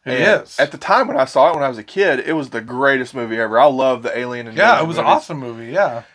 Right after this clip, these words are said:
Speaker 2: Now, after being in the Air Force and knowing what I know about fighter jets and all the other Air Force inventory, now I have to, like, I watch it and I'm like, "Fuck, they got that
Speaker 1: That's why I
Speaker 2: wrong."
Speaker 1: can't watch, and I know not Top Gun is a Navy movie,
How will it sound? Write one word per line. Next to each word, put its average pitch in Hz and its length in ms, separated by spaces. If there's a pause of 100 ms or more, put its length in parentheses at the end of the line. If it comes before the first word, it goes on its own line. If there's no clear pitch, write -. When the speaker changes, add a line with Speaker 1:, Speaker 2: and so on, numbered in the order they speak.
(120)
Speaker 2:
Now, 143 680
after 127 220
being 135 480
in 139 100
the 127 80
Air 120 140
Force 110 460 (240)
and 107 160
knowing 117 260
what 120 120
I 120 80
know 117 180
about 120 260
fighter 110 280
jets 107 460 (520)
and 113 380
all 117 260
the 117 100
other 123 220
Air 117 160
Force 113 300
inventory, 107 680
now 131 320
I 120 140
have 123 220
to, 117 160
like, 113 160
I 117 60
watch 127 340
it 127 40
and 110 100
I'm 113 40
like, 110 160 (400)
"Fuck, - 280
they 117 100
got 131 180
that 156 60
Speaker 1:
That's 160 100
why 196 140
I 160 40
Speaker 2:
wrong." 147 100
Speaker 1:
can't 170 100
watch, 135 240
and 170 180
I 165 120
know 156 180
not 135 260
Top 135 200
Gun 123 120
is 113 140
a 113 60
Navy 127 300
movie, 107 440